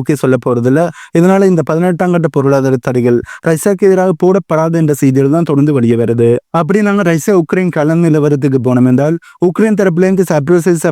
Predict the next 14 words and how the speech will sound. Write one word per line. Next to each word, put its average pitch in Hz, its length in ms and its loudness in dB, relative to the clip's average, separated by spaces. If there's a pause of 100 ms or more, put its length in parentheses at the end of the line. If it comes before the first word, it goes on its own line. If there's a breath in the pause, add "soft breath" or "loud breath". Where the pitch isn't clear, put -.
பகுதியில 143 400 0
ட்ரோன்களை 190 400 0
பயன்படுத்தி 147 400 2 (100)
தாக்குதலை 151 500 -2
நடத்தி 123 320 -2
இருக்காங்க. 123 400 0 (460 loud breath)
இதனால 208 320 0
இந்த 185 180 2
சப்ரோசைசா 180 580 0 (100)
பகுதியில 156 340 2
இருக்கின்ற 156 300 0
ஒரு 139 140 -2
சில 160 200 2
பகுதிகளில் 123 420 0